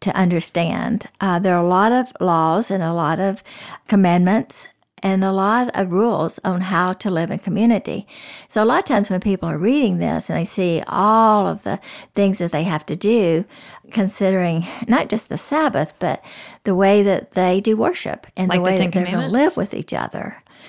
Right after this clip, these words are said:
Speaker 1: You look at the first part of the commandments, it's actually, the very first part, of course, is worshiping God. But then when you look at the end of the commandments and stuff, it's how to get along with everybody.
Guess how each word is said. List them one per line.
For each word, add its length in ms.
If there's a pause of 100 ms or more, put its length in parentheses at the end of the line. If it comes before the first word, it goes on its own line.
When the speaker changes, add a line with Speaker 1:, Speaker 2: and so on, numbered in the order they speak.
(160)
Speaker 1:
You 140
look 160
at 100
the 160 (140)
first 320
part 440
of 460
the 100
commandments, 840
it's 300
actually, 520 (360)
the 80
very 260
first 360
part, 280
of 40
course, 340
is 240 (400)
worshiping 500
God. 320
But 180
then 440 (460)
when 180
you 80
look 160
at 100
the 80
end 240
of 80
the 80
commandments 640
and 120
stuff, 260
it's 140
how 160
to 80
get 160
along 260
with 160
everybody. 640